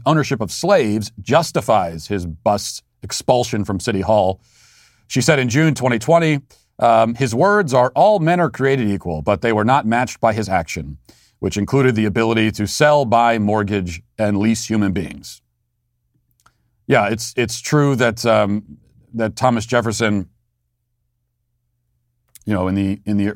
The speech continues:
in the late, uh, eighteenth century, early nineteenth century, did not fully, I mean, while, while he said all,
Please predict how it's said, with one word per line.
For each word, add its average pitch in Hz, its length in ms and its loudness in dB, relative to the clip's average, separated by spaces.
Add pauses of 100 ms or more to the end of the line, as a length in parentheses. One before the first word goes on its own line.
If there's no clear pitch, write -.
(140)
in 113 100 -2
the 104 80 0
late, 110 380 0
uh, 104 220 2 (680)
eighteenth 120 380 -2
century, 117 420 -2
early 113 260 0
nineteenth 107 460 0
century, 101 540 -2 (2250)
did 127 160 2
not 123 300 2
fully, 123 680 0
I 113 60 -4
mean, 117 220 -2
while, 123 220 4
while 123 180 4
he 123 100 -6
said 135 320 0
all, 117 260 2